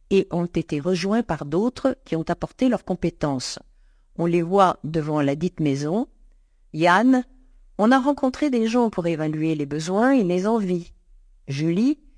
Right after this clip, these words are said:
et on a présenté notre projet à la mairie d'Audange, qui nous a mis à disposition une maison près de l'église.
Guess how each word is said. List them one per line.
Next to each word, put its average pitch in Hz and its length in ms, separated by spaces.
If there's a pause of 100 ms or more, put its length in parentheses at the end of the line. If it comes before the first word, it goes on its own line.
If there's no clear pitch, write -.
(160)
et 165 80
on 170 60
a 160 60
présenté 226 540
notre 196 260
projet 214 600
à 214 40
la 170 100
mairie 170 300
d'Audange, 160 640 (320)
qui 202 100
nous 202 220
a 208 60
mis 269 320
à 180 80
disposition 170 760
une 220 140
maison 156 340
près - 180
de 170 60
l'église. 127 520